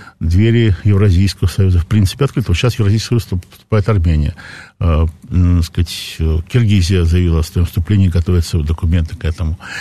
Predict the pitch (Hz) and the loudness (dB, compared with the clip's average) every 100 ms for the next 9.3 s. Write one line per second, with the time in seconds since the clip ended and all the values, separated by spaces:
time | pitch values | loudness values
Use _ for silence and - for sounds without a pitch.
0 | - - - - 107 104 101 101 - - | -12 -14 -6 0 2 2 2 0 -4 -6
1 | 123 120 147 - 135 139 139 135 123 160 | -2 0 0 -2 -2 2 2 2 0 -2
2 | - 127 117 117 113 123 117 117 110 110 | 0 0 2 2 2 2 2 2 0 2
3 | 131 190 156 85 80 - _ - 92 98 | 0 0 0 0 -4 -10 _ -8 -2 -2
4 | - 123 - 95 151 139 127 117 - - | -2 -4 -2 -2 -2 -2 0 -2 -2 -16
5 | - - 165 156 117 - 90 76 - - | -4 0 2 2 -2 0 -2 -2 -8 -20
6 | - - 95 95 90 85 - - 92 - | -20 -6 -2 0 2 0 -4 -6 -4 -2
7 | 87 - - - _ - 127 127 107 107 | -6 -8 -20 -20 _ -2 2 4 2 2
8 | 95 98 117 180 127 90 90 - - 92 | 4 6 6 4 2 2 0 -4 -6 0
9 | 151 185 | 0 0